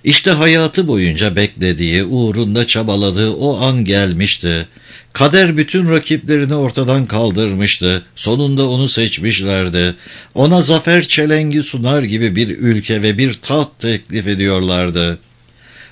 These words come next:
Usulca, "Onlarla buluşmaya gideceğim." dedi. "İki gün sonra buradan ayrılacaksın. Son hazırlıkları ancak bu kadar zamanda tamamlayabilirim. O arada kimseye gözükme,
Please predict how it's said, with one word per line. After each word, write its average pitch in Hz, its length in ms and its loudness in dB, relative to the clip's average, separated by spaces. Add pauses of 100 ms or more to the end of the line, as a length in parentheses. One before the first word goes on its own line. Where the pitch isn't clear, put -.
Usulca, 113 560 -2
"Onlarla 101 680 2
buluşmaya 104 560 2
gideceğim." 95 680 0
dedi. 85 380 0 (920)
"İki 156 200 0
gün 123 160 0
sonra 95 400 -4
buradan 120 340 -2
ayrılacaksın. 95 1000 -2 (220)
Son 185 260 2
hazırlıkları 101 800 -2
ancak 151 420 0
bu 170 120 -2
kadar 147 280 0
zamanda 117 520 -2
tamamlayabilirim. 104 960 -2 (500)
O 117 200 -2
arada 120 360 0
kimseye 135 480 0
gözükme, 104 680 -2